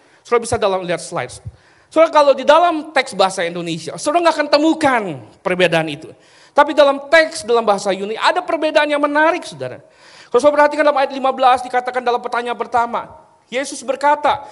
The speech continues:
"Simon, anak Yohanes, apakah engkau mengasihi agapau, saudara? Aku lebih dari mereka ini." Tetapi apa, apa jawab Petrus, saudara? "Benar, Tuhan, engkau tahu bahwa aku," apa, saudara? "Mengasihi engkau," apa?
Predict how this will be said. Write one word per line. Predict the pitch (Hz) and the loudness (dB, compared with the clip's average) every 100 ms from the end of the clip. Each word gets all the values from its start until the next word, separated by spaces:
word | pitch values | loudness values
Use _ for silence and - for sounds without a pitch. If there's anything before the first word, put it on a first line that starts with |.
| - - | -20 -2
"Simon, | 311 320 311 294 | 0 4 4 4
anak | 262 254 | 0 -2
Yohanes, | 247 214 214 240 - | 0 0 0 -2 -4
apakah | 247 277 294 285 | 0 2 4 2
engkau | 294 330 339 320 | 2 4 4 4
mengasihi | 285 277 262 294 254 | -2 -4 -6 -6 -6
agapau, | 285 339 339 320 311 311 311 339 | 2 4 4 2 2 4 4 4
saudara? | - 143 135 - _ _ _ _ _ _ _ _ | -2 -14 -18 -20 _ _ _ _ _ _ _ _
Aku | 220 254 277 | 2 2 2
lebih | 269 254 262 | 2 2 0
dari | 214 196 | 0 0
mereka | 180 180 165 | -6 -6 -8
ini." | 143 - _ _ _ _ _ _ _ _ | -10 -16 _ _ _ _ _ _ _ _
Tetapi | 180 240 254 | 2 2 2
apa, | 233 269 277 208 | 0 2 0 -4
apa | 185 196 202 | -8 -4 -2
jawab | 208 208 - | -2 -4 -6
Petrus, | 180 175 143 | -6 -6 -10
saudara? | 123 - _ _ _ - | -14 -16 _ _ _ 0
"Benar, | 277 302 311 302 | 4 6 4 0
Tuhan, | 254 208 202 - | 0 2 0 2
engkau | 254 262 | 2 4
tahu | 285 285 | 4 6
bahwa | 254 247 233 | 6 6 4
aku," | 247 320 | 0 2
apa, | 285 294 | 4 2
saudara? | 277 285 320 - - - _ _ _ _ _ | 0 2 2 0 -18 -20 _ _ _ _ _
"Mengasihi | 185 202 220 302 320 320 302 | -8 -6 0 2 2 -2 -2
engkau," | 294 269 311 302 | -2 2 4 4
apa? | 285 | 0